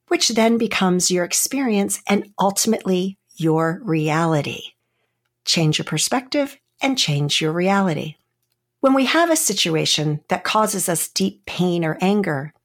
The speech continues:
if we are unable to make that shift and see things differently, you know, change your perspectives or perceptions, how is that going to affect your ability to live a happy life?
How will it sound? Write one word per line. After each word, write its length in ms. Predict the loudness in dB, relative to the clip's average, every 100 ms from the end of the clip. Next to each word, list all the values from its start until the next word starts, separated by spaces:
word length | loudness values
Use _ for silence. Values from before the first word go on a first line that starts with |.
| -6
if 180 | -4 0
we 140 | 2
are 140 | 2 0
unable 520 | 0 0 2 -2 -2
to 180 | -2 0
make 360 | 0 0 -4 -4
that 200 | -4 0
shift 580 | 0 0 -2 -4 -12 -12 -4
and 120 | -2
see 260 | -2 -2 -2
things 360 | 0 0 0
differently, 720 | -2 -2 -4 -2 -2 -2 -4 _ _
you 100 | 0
know, 240 | 2 2 -2 -6
change 300 | -2 0 0
your 60 | -2
perspectives 800 | -2 -2 -4 -2 -2 -2 -2 -2
or 140 | -2
perceptions, 640 | -4 -4 -4 -4 -4 -6 -10 _ _ _
how 240 | -2 0
is 140 | 0 0
that 160 | -2
going 180 | 2 2
to 140 | 2 0
affect 460 | -2 -4 -6 -4
your 120 | -4 -2
ability 720 | -4 0 0 2 0 -2 -4
to 140 | -4 -2
live 320 | 0 -2 -2
a 80 | -4
happy 420 | -4 -4 -4 -4
life? 540 | -2 -2 -2 -4 -12